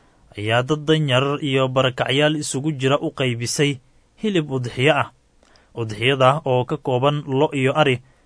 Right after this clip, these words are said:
ayaa la gaarsiiyey dadka ku nool qaybo ka mid ah dalka Soomaaliya. Kumanaan qoys ayaa ka faa'iidaystay xoolahan udxiyada ah.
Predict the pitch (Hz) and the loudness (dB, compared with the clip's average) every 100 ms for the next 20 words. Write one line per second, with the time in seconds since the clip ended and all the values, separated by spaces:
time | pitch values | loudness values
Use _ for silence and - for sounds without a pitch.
0 | _ - 110 135 143 127 127 120 - 123 | _ -8 0 2 2 2 0 0 -4 0
1 | 139 147 143 139 143 - 127 131 151 131 | 2 2 0 -2 -2 0 0 0 -4 -2
2 | 143 135 131 143 139 135 127 123 120 127 | -2 0 -2 -2 -4 -4 0 0 2 -2
3 | 127 123 - 127 143 139 104 _ _ _ | -2 -6 -4 0 0 2 -2 _ _ _
4 | _ _ _ _ 123 117 135 143 143 139 | _ _ _ _ -4 0 2 0 0 0
5 | 139 143 147 127 127 156 - 131 123 123 | 0 0 0 0 0 -4 -2 -2 0 -4
6 | - 151 139 - 131 143 139 135 135 123 | -2 -2 0 0 2 2 0 -4 -6 -8
7 | 113 123 123 113 120 | -6 -2 0 4 4